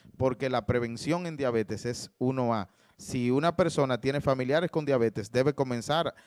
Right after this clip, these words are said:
a monitorearse su glicemia e investigar si tiene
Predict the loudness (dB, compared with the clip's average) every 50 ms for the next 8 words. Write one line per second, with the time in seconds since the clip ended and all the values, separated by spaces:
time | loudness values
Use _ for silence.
0 | _ _ -8 -6 -4 -2 -2 -2 -2 0 2 2 2 4 2 0 0 -2 -2 -2
1 | 0 0 0 0 0 0 0 0 -2 0 -2 -4 -6 -6 -10 _ _ _ _ _
2 | _ _ _ _ _ _ -4 -2 0 0 0 0 0 0 0 -2 -2 0 -2 -2
3 | -2 -2 -4 -2 0 2 2 2 0 -2 -4 -6 -6 -4 -2 -2 -2 0 0 0
4 | -2 -2 -4 -6